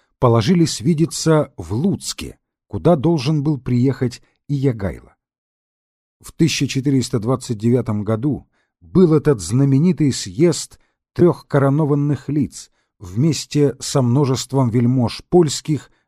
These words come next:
литовских и русских. После празднеств начались совещания, и на одном из них император сказал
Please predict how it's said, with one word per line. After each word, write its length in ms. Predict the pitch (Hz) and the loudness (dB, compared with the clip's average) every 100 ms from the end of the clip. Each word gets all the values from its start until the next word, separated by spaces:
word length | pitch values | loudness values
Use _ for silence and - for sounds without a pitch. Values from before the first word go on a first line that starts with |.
| - | -4
литовских 800 | 123 120 156 135 - 123 101 - _ _ | 0 2 0 -2 -4 -4 -6 -10 _ _
и 80 | 120 | -2
русских. 460 | 113 85 - - _ _ _ _ _ _ _ - | -2 -4 -12 -20 _ _ _ _ _ _ _ 0
После 540 | 165 - 160 165 160 - | 0 2 2 4 2 -4
празднеств 840 | - 127 185 101 85 - - - _ _ _ | 0 2 2 0 -8 -12 -16 -18 _ _ _
начались 600 | 127 135 - 147 180 - - | 2 2 2 0 0 -2 -12
совещания, 920 | - 165 151 135 - 107 62 - _ _ _ _ - | -4 -2 -2 -2 -4 -4 -6 -18 _ _ _ _ -4
и 100 | 113 | 0
на 180 | 123 | 2
одном 320 | 120 113 131 123 | 2 2 2 2
из 160 | 95 | 2
них 220 | 160 139 | 0 0
император 480 | 120 101 117 151 143 | -2 -2 -2 -2 -4
сказал 540 | 123 - 127 147 123 | -6 -4 -2 0 -2